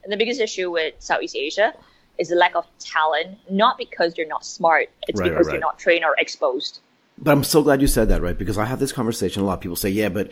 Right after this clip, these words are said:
Speaker 2: there's a lack of talent in Southeast Asia." And I always wanna correct them and say, "It's not because people are not educated or smart here. It's
Speaker 1: Yep.
Speaker 2: just because they haven't swung the bat, you know, a hundred times yet."
Speaker 1: Correct.
Speaker 2: But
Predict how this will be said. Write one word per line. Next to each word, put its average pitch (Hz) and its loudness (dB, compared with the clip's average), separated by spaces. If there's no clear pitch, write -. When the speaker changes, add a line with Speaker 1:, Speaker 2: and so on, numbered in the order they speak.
Speaker 2:
there's 110 0
a 120 2
lack 117 2
of 117 -4
talent 98 -4
in 92 -4
Southeast 82 -6
Asia." 87 -4
And 101 -10
I 101 -4
always 135 2
wanna 110 -2
correct 101 -4
them 90 -6
and 80 -8
say, 80 -8
"It's - -2
not 139 -4
because 151 -6
people 127 -4
are 104 -4
not 101 -4
educated 104 -2
or 90 -8
smart - -4
here. 87 -8
It's 208 -8
Speaker 1:
Yep. 240 6
Speaker 2:
just - 2
because 143 0
they 127 0
haven't 139 0
swung 127 2
the 104 0
bat, 113 -2
you 113 -2
know, 87 -2
a 85 -6
hundred 87 -6
times 80 -10
yet." - -4
Speaker 1:
Correct. 165 2
Speaker 2:
But 104 -6